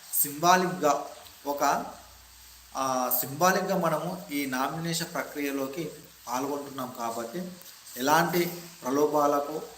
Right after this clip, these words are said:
లొంగకుండా, ఎలాంటి, ఏ, అంశాలకు లోను గురి కాకుండా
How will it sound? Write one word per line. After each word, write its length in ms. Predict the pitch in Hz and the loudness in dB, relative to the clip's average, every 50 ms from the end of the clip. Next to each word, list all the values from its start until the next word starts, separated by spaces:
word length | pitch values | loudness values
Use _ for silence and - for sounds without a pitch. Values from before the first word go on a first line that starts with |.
| - - - - - - - - - - - - - 131 | -18 -20 -18 -16 -12 -10 -8 -8 -8 -8 -10 -10 -4 0
లొంగకుండా, 680 | 127 131 135 147 143 143 143 139 139 - 165 165 - - - | 0 2 2 2 0 -2 -4 -4 -4 -4 -4 -4 -6 -8 -4
ఎలాంటి, 680 | 135 139 147 156 170 170 170 170 180 170 160 - - - - - - - - - - - - - - - - | 0 2 4 6 4 4 4 2 2 2 0 0 -4 -8 -10 -10 -12 -12 -12 -12 -12 -14 -10 -6 -6 -4 -4
ఏ, 100 | 139 135 | 0 2
అంశాలకు 720 | 135 123 123 127 135 143 165 156 156 156 151 156 151 147 - 131 | 2 2 2 2 2 4 4 6 6 4 2 2 -2 -2 -2 -2
లోను 260 | 127 131 139 147 143 | 0 0 0 0 0
గురి 260 | - - 131 143 147 | -2 -2 0 2 4
కాకుండా 680 | 143 151 147 139 - - 131 - - 165 143 139 143 - | 4 6 4 4 2 0 -4 -2 -2 -2 -2 -2 -6 -8